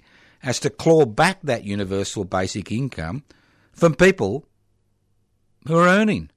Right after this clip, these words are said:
money through investments or whatever. I mean, the Australian Tax Office is very good at clawing back income, if you, uh, look at what's happening today. So,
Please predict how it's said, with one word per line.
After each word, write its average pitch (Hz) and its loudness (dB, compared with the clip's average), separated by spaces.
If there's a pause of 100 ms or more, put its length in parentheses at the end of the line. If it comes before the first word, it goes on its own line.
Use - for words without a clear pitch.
money 82 -8 (400)
through 208 2
investments 107 -4
or 101 -10
whatever. 92 -4 (1800)
I 117 -2
mean, 90 -4
the 98 -8
Australian 98 0
Tax 143 2
Office - -8 (280)
is 110 -14
very 113 2
good 156 4
at 110 0 (180)
clawing 117 0
back 123 -2
income, 170 0 (1600)
if 123 -10
you, 110 -2
uh, 95 -2 (240)
look 123 -10
at 101 -12
what's 98 -8
happening 101 -2
today. 101 -6 (1120)
So, 202 4